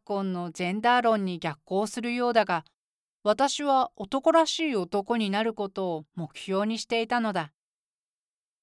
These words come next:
極めて漠然とした目標だが、端的には精神的にも経済的にも自立して、家族を支えるような男性像である。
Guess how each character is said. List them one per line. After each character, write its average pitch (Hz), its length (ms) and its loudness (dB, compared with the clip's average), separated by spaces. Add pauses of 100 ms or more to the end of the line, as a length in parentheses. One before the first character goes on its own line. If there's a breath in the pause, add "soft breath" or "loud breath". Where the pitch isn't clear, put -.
(400)
極 226 240 6
め 226 140 0
て 190 140 -2
漠 165 280 -4
然 185 240 -4
と 220 140 -2
し - 80 -8
た 208 140 4
目 208 200 -6
標 220 280 -2
だ 220 100 4
が、 180 220 -2 (560)
端 208 240 2
的 220 260 -2
に 214 140 0
は 180 200 0 (460)
精 240 300 4
神 277 280 0
的 262 280 -2
に 247 120 0
も 185 280 -4
経 180 260 -4
済 254 240 -2
的 262 240 -6
に 254 140 0
も 233 140 -2
自 180 200 -6
立 170 300 -6
し - 100 -6
て、 170 220 -8 (640)
家 294 120 4
族 285 340 0
を 175 80 -2
支 - 140 -8 (160)
え 226 160 4
る 247 140 -2
よ 247 140 -2
う 240 60 -2
な 180 280 -4
男 160 240 -4
性 240 260 -2
像 196 240 -2
で 165 140 -6
あ 151 100 -6
る。 156 160 -14